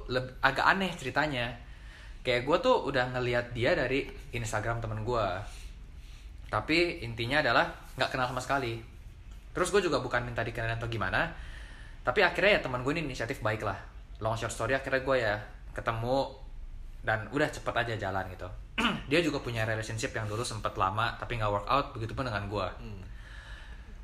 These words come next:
Speaker 1: Eh, gua pacaran berapa lama ya sampai gua ngelamar waktu itu deh? Gua sampai lupa. Satu tahunan lah ya. Satu
Speaker 2: Setahunan?
Speaker 1: tahunan.
Speaker 2: Hampir dua tahun deh.
Speaker 1: Ya, setahunan terus gua, <clears throat> eh, ngelamar dia. Dan jujur aja dulu kan gua pengennya nikah muda sebenarnya.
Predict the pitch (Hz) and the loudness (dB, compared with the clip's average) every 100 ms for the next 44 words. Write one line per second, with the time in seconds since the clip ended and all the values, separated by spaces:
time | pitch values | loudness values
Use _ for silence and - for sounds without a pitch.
0 | - - 117 110 127 151 131 120 151 120 | -12 -4 0 2 2 0 0 -2 0 -2
1 | 98 98 120 104 95 98 101 92 95 92 | 0 0 0 -4 -6 -6 -6 -6 -4 -4
2 | 95 95 - 101 - 95 - - 110 101 | -4 -6 -6 -8 -8 -10 -8 -6 -4 -2
3 | 104 107 - - - - 143 143 135 143 | -4 -4 -6 -10 -6 2 4 6 4 6
4 | 180 127 101 117 - - - - 160 135 | 4 4 0 -2 -12 -14 -12 -8 -4 -2
5 | 120 113 107 110 135 180 202 233 165 131 | 0 2 2 2 2 0 -4 -2 0 2
6 | 160 170 104 - 104 95 101 107 110 135 | 2 0 -4 -6 -2 -2 0 0 2 2
7 | 156 165 160 135 151 - - - - - | 0 -2 -2 0 0 -2 -12 -8 4 8
8 | 269 - - 107 107 107 104 107 104 98 | 8 6 -4 -2 -2 0 0 0 -2 0
9 | 98 143 - - - - - - - - | 0 -2 -6 -12 -14 -14 -14 -14 -6 4
10 | 151 156 - - - - - - 143 151 | 4 4 -8 -10 -12 -12 -12 -6 0 4
11 | 160 185 226 196 214 226 220 208 165 180 | 6 6 6 6 4 4 2 -2 0 0
12 | 175 139 147 165 127 - 113 101 92 | 0 -2 0 2 0 0 -4 -4 -6